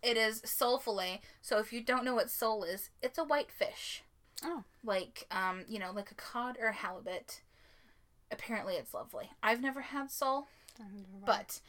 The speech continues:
Speaker 1: so it's sole meunière that's been dredged in flour and cooked in a brown butter sauce with parsley and lemon.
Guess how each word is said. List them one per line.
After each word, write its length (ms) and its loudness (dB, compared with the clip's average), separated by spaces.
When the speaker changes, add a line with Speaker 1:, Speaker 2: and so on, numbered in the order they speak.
Speaker 1:
so 240 10
it's 340 4
sole 240 4
meunière 460 2
that's 180 2
been 160 2
dredged 360 4
in 100 -2
flour 460 6
and 100 -8
cooked 280 2
in 120 -2
a 140 2
brown 500 6
butter 280 8
sauce 520 2
with 160 -4
parsley 560 2
and 100 -2
lemon. 380 -12